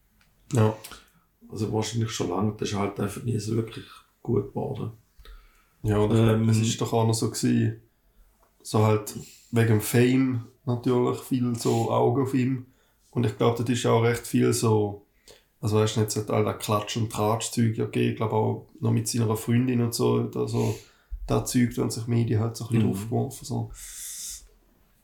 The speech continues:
Speaker 1: äh, was ist da los? Oh mein Gott, er nimmt Drogen, oh mein Gott, er ist in der, in der, ähm,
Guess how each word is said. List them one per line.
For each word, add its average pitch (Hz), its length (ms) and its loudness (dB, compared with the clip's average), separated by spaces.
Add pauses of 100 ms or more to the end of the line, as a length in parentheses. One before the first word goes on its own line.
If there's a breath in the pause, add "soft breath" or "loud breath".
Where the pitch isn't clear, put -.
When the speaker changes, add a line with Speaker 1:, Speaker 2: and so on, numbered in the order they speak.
Speaker 1:
äh, 139 320 4
was 131 140 0
ist - 100 -6
da 139 40 4
los? 143 360 2
Oh 135 120 2
mein 123 260 2
Gott, 131 220 -2
er 127 60 -4
nimmt 120 200 -2
Drogen, 135 380 2
oh 120 40 0
mein 120 160 0
Gott, 127 200 -4
er 120 60 -6
ist - 100 -6
in 120 60 -4
der, 117 180 0 (540 loud breath)
in 120 100 0
der, 117 420 2 (380)
ähm, 110 640 2